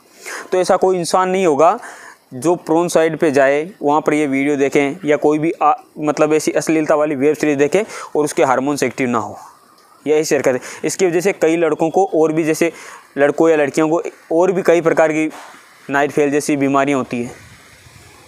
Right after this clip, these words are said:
क्यों होती हो दोस्तों? इस, यही reason है, क्योंकि आपके hormones इतने active कर देते हैं ये चीज़ें, आप इतने मतलब इन चीज़ों से जुड़ जाते हो। तो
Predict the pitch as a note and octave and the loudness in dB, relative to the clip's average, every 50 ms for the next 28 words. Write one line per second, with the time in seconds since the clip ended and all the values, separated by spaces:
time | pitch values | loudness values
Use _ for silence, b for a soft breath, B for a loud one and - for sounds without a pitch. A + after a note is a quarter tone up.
0 | _ _ - - - - - - A3 A3+ G#3 D#3 - D#3+ D3+ C#3 C#3 C#3 E3 E3+ | _ _ -20 -20 -20 -10 -4 0 0 0 0 0 -2 0 0 0 2 2 0 0
1 | E3+ G#3+ - - G3 F3 - G3+ F#3 F#3 G3+ A#3 G3+ G#3 F3+ D3+ G3 F3+ D#3+ D3 | 0 -2 -2 -2 -4 -4 -2 -2 2 2 2 2 2 -2 0 0 0 0 0 0
2 | - G3 F#3+ E3 G#3+ A3+ G#3 F3 E3+ - - F#3 D3+ D3 D3+ E3+ F3 F3 - F3 | -2 -2 -2 -2 -2 0 0 0 0 2 0 0 0 2 0 0 -2 -2 -4 -6
3 | - - F3 E3 D#3 C#3+ A#2 F3+ F3+ E3 E3+ D#3 D3+ E3+ D#3 F#3 F3+ F3 E3 E3 | -4 -2 0 0 0 0 0 -2 2 2 2 2 2 2 2 2 0 0 0 -2
4 | D#3+ D3+ F3+ F3 D#3+ F3 E3 - - G#3 G#3+ B B B B B B D#3+ D#3+ F3+ | 0 2 2 2 2 0 -4 -2 -2 -2 -2 B B B B B B -2 2 2
5 | F#3+ G3+ G3 - G3+ G3 F3 F3 F#3+ G#3+ E3 D3+ G#3+ A3 - G#3+ F3 - D3 B2 | 2 2 2 2 0 0 2 2 2 2 2 4 2 4 4 2 2 4 2 0
6 | G2 - - - - - - - - - - - - - - - - - - - | 0 -4 -8 -18 -20 -18 -18 -18 -18 -18 -20 -20 -20 -20 -20 -18 -18 -20 -20 -20
7 | - - - - - - - - - B B B B B B B - - | -20 -20 -20 -20 -20 -20 -20 -20 -20 B B B B B B B -4 -2